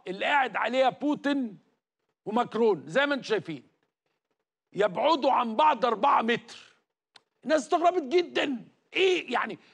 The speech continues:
ليه قاعدين بعاد والاوضه فيهاش حد؟ يعني شكل الترابيزه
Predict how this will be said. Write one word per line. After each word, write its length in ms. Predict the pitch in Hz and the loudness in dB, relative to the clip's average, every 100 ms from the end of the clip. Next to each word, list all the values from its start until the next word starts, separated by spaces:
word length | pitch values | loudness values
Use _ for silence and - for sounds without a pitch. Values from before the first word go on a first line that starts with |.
| _ | _
ليه 160 | 247 359 | 0 2
قاعدين 440 | 320 247 330 302 175 | 2 0 -2 -6 -6
بعاد 420 | 135 262 330 254 - | -2 0 0 -4 -6
والاوضه 420 | 240 254 320 311 | -2 0 2 2
فيهاش 260 | - 330 - | 0 -2 0
حد؟ 300 | 311 285 165 _ - _ _ _ _ _ _ _ _ | 0 0 -6 _ -20 _ _ _ _ _ _ _ _
يعني 260 | - 156 170 | -6 -4 -4
شكل 400 | 143 302 247 262 | -2 -2 -2 -6
الترابيزه 840 | 240 - 240 233 294 320 302 269 | -4 0 2 2 2 2 2 0